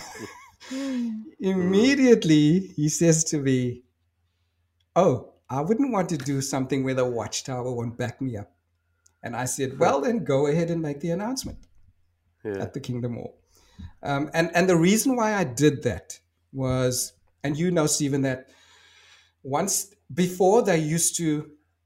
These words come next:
Speaker 2: stand up on the platform and excommu-, and disfellowship you, but they would tell you, tell the,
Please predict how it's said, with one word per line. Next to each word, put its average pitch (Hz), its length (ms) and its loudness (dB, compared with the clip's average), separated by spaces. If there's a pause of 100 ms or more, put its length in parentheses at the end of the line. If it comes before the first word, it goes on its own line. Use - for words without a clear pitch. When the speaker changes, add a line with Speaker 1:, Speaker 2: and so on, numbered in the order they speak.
(320)
Speaker 2:
stand 156 340 2
up 170 80 0
on 190 80 0
the 190 80 0
platform 139 460 -2
and 127 240 -8
excommu-, 170 420 0
and 135 200 -2
disfellowship 151 600 2
you, 165 100 2
but 143 220 0
they 143 80 4
would 143 240 2
tell 202 360 6
you, 135 280 4
tell 165 320 2
the, 175 180 4